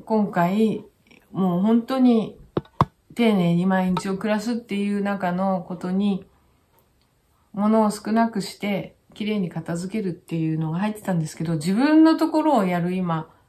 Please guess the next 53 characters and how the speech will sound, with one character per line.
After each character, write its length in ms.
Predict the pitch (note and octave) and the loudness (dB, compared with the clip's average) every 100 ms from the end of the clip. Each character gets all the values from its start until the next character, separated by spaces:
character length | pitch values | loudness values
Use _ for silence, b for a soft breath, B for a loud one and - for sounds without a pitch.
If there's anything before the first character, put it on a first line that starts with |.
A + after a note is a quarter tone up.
| b b b b b | b b b b b
あ 100 | D#3+ | -6
の、 420 | D#3 D3+ D3+ D3+ | -6 -4 -6 -8
そ 160 | D#3 F3 | -8 -4
の、 260 | E3 D#3 - b b b | -2 -4 -8 b b b
修 180 | - | -2
行 240 | G3 C#4 D4+ | 4 6 6
が 100 | C#4 | 6
始 300 | - G3 G3+ | 4 0 4
ま 160 | B3 | 4
っ 120 | C4+ - | 4 2
て 120 | C#4+ | 0
か 160 | B3 | 4
ら、 340 | F#3 F3 D3+ - _ _ _ _ _ | 4 2 0 -6 _ _ _ _ _
全 220 | F3+ A#3+ | 0 4
然 180 | B3+ B3+ | 6 6
そ 220 | B3+ A#3+ | 4 2
う 20 | A#3 | 2
い 80 | |
う 20 | A3+ | 0
時 120 | G#3+ | 2
間 240 | A3+ A3 | 2 4
は 160 | G3+ F#3+ | 4 4
な 200 | F#3 G#3+ | 2 0
く、 480 | - F#3 E3+ D3 - _ _ _ _ _ _ | 0 -2 -2 -6 -12 _ _ _ _ _ _
ま 160 | - F#3 | -2 -2
あ、 60 | E3 | 0
た 140 | E3+ | 0
ま 140 | E3+ | -2
た 100 | E3 | -2
ま 140 | F3 F#3 | -4 -4
か 140 | E3 | -2
な。 260 | E3 E3 E3+ b b b b - | -2 -4 -10 b b b b -4
い 40 | |
や、 240 | G#3+ G3+ F#3+ | 2 2 4
皮 120 | A3 | 6
肉 240 | A#3 B3 | 6 4
な 160 | C4 C4+ | 2 2
こ 120 | C4+ | 2
と 140 | C4+ | 2
に、 180 | C#4 B3+ | 2 2
そ 160 | A#3+ F#3+ | 2 0
の、 100 | F3 | 0
自 160 | E3+ | -2
分 260 | F#3 A3 B3 | -2 2 4
じ 120 | A#3+ | 4
ゃ 40 | B3 | 4
な 220 | B3+ C4 | 6 6
い 140 | A3 | 4
お 100 | - | -2
母 240 | F3+ A3+ A#3 | 2 4 4
さ 220 | A#3 G3+ | 2 0
ん 160 | F#3 | 2
の、 300 | A3 A#3 - | 2 0 -2